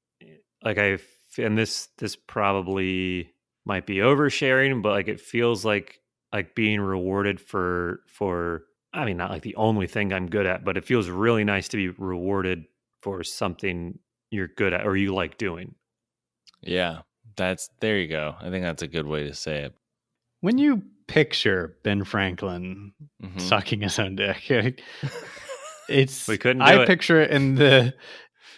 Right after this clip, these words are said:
Speaker 3: in the drawing cartoon style, like, Day of the Tentacle, that Ben Franklin. Like, he's
Speaker 2: Yes.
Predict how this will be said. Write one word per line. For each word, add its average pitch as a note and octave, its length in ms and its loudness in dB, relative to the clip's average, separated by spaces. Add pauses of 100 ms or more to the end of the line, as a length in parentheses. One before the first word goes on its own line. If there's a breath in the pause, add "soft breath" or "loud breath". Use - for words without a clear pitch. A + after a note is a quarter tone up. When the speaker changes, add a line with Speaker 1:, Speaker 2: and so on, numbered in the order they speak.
Speaker 3:
in B2+ 180 4
the A#2+ 100 6
drawing B2+ 680 6
cartoon B2 600 4
style, G#2+ 420 4
like, G#2 260 0
Day A2 180 6
of G#2 80 4
the G#2 80 2
Tentacle, F#2 600 -2
that G#2+ 320 2
Ben G2 220 -2
Franklin. F#2+ 580 -4
Like, G2 120 -6
he's C3+ 100 2
Speaker 2:
Yes. C#4+ 680 2